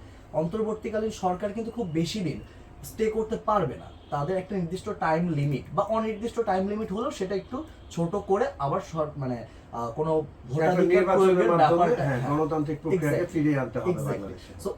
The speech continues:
Speaker 1: আমি যদি বলিও, still আমার মধ্যেই তিন চারটা অপিনিয়ন আছে। এখন কোনটা জাতীয়ভাবে জাতির জন্য বেটার হবে, সেটাকে বেছে নেওয়া দরকার।
Speaker 2: আচ্ছা, যে ছাত্ররা, আহ, এই ভয় ভেঙে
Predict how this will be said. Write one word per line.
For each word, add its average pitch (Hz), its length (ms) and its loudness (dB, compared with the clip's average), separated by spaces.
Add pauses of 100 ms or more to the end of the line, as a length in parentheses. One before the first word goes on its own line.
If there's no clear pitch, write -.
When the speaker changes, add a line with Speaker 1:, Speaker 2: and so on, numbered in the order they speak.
(100)
Speaker 1:
আমি 196 300 4
যদি 240 220 -2
বলিও, 165 560 2 (260)
still 262 320 0
আমার 220 240 6
মধ্যেই 226 300 0
তিন 214 200 -2
চারটা 170 280 0
অপিনিয়ন 117 420 -2
আছে। - 200 -16 (120)
এখন 185 440 -4
কোনটা 180 640 2 (360)
জাতীয়ভাবে 226 920 2
জাতির 180 460 0
জন্য 202 300 0
বেটার 180 320 2
হবে, 139 260 -4 (240)
সেটাকে 196 380 0
বেছে 156 260 -2
নেওয়া 117 180 -4
দরকার। - 360 -14 (920)
Speaker 2:
আচ্ছা, 101 160 -14 (1040)
যে 185 300 0
ছাত্ররা, 170 520 0
আহ, 107 920 -10
এই 127 140 -4 (120)
ভয় 135 200 2
ভেঙে 113 460 -4